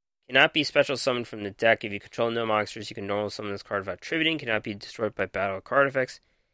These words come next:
You take no battle damage from attacks involving this card. At the end of the battle phase, if this card battled,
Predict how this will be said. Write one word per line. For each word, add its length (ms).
You 100
take 200
no 140
battle 240
damage 520
from 180
attacks 340
involving 400
this 100
card. 340
At 140
the 140
end 140
of 60
the 80
battle 320
phase, 380
if 100
this 160
card 260
battled, 460